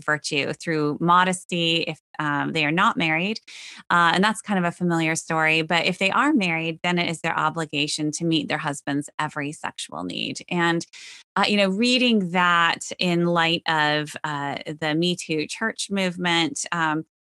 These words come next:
and actually in the ensuing years from when I started this research to when I picked it up again, I never stopped paying attention. And it was in those years that I saw one after another of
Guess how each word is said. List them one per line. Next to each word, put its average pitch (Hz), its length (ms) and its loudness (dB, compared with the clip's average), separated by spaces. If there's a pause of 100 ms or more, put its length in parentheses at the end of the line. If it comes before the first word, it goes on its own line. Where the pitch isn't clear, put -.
and 214 100 2
actually 233 340 2
in 208 100 4
the 190 240 4
ensuing 196 500 2
years 156 360 2
from 165 160 0
when 160 100 2
I 151 80 2
started 208 380 0
this 180 200 -6
research 165 440 -6
to - 60 -14
when 165 120 0
I 151 140 -4
picked - 240 -12
it 170 160 -6
up 156 220 0
again, 147 560 -2
I 185 80 4
never 202 340 4
stopped - 540 -2
paying 151 220 0
attention. 143 680 -4 (340)
And 202 100 2
it - 60 0
was 196 140 2
in 214 100 4
those 202 300 2
years 165 340 -2
that - 160 -4
I 160 120 -2
saw 160 280 2
one 180 480 2
after 165 300 -6
another 160 380 0
of 151 240 0